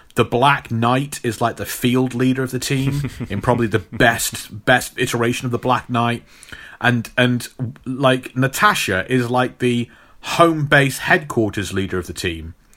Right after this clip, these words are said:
Speaker 1: And even at the time, that read as such a sexist thing. It was like, "Oh, the boy gets to do the fighting,
Speaker 2: Mm.
Speaker 1: and N-, Black Widow has to be mommy,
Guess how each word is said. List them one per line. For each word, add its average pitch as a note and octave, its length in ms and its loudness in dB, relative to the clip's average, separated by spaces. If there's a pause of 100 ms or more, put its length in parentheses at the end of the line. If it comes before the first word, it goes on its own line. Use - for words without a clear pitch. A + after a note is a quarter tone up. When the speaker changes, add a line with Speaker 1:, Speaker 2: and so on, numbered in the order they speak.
(540)
Speaker 1:
And C#3 240 4 (440)
even B3+ 280 2
at G3+ 80 0
the E3+ 80 -2
time, D3 460 4
that A#2+ 220 4
read B2 180 2
as B2 100 -2
such - 320 0
a B3+ 40 0
sexist - 760 -2
thing. F2+ 420 -2 (320)
It C#3+ 120 0
was D3 200 0
like, B2+ 320 4
"Oh, F#3+ 120 8
the E3 140 2
boy G#3 460 6
gets D#3+ 300 -2
to D#3 40 -8
do D3 140 0
the C3 80 -4
fighting, C3+ 680 -2 (100)
Speaker 2:
Mm. A2+ 440 -6
Speaker 1:
and B2+ 280 2 (100)
N-, C3 240 0
Black G#3+ 220 4
Widow F#3+ 200 4
has D3+ 180 0
to D#3+ 60 -2
be D3 140 2
mommy, A#2 560 2